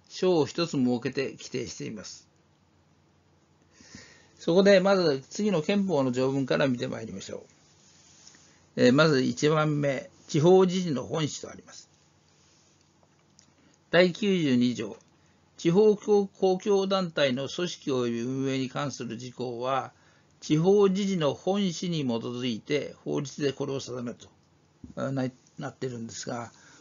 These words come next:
この地方自治の本旨ってなん、なんじゃいなということがまず問題なんですね。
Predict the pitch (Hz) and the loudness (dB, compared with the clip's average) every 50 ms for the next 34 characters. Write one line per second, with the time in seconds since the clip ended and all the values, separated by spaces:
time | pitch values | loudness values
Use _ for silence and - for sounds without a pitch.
0 | - - _ - 165 165 156 147 139 131 127 - - - _ _ _ - - 160 | -20 -20 _ 0 2 4 4 4 4 2 0 -4 -10 -20 _ _ _ -2 0 4
1 | 156 202 226 240 247 226 254 254 233 202 156 - - - 202 254 285 254 - - | 4 6 4 6 4 2 2 4 4 4 2 2 2 2 4 4 4 2 0 -4
2 | - - 151 127 127 131 127 139 160 156 156 147 131 123 123 - - 165 139 131 | 0 0 2 2 2 0 -2 -2 -2 -2 -2 -2 -2 -4 -6 -6 -8 -6 -6 -4
3 | 131 135 139 139 160 180 175 156 120 104 - - - - _ _ _ _ _ _ | -2 -2 -2 2 2 2 2 0 -4 -8 -10 -14 -16 -18 _ _ _ _ _ _
4 | _ _ - 151 156 156 151 160 170 170 143 123 120 123 120 120 135 127 123 123 | _ _ -4 -2 0 0 0 0 0 0 0 2 0 0 -2 -2 -2 -2 -2 -2
5 | 127 127 123 123 117 110 104 98 - - - 151 170 - - 185 | -2 -4 -4 -4 -8 -10 -12 -14 -14 -12 -10 -8 -6 -6 -8 -10